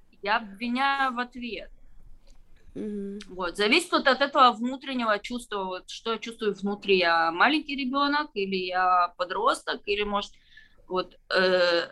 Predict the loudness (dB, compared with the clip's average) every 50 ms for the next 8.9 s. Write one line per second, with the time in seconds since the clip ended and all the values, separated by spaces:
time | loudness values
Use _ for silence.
0 | -2 0 4 6 8 8 8 8 6 6 4 2 2 2 0 -2 -2 0 2 2
1 | 2 0 0 0 0 2 2 2 2 0 -2 0 0 2 2 0 -2 _ -20 -16
2 | -14 -12 -10 -8 -8 -8 -8 -6 -6 -8 -8 -8 -12 -14 -14 -12 -6 -2 0 0
3 | 0 0 -4 -8 -6 -4 -2 0 0 -2 -2 -6 -4 -4 -4 -4 -4 -8 -12 -10
4 | -8 -8 -8 -8 -12 -16 -16 -12 -12 -8 -6 -6 -6 -6 -6 -8 -8 -6 -6 -6
5 | -8 -10 -10 -10 -10 -2 2 2 4 2 2 2 0 0 0 0 -2 -4 -4 -4
6 | -2 -4 -4 -6 -6 -8 -12 -14 -16 -16 -16 -12 -10 -8 -8 -8 -8 -8 -4 0
7 | 2 2 2 0 -2 -6 -6 -4 -2 -2 -4 -6 -12 -14 -14 -16 -16 -16 -18 -12
8 | -10 -10 -10 -10 -12 -16 -18 -16 -10 -6 -6 -6 -6 -8 -12 -14 -14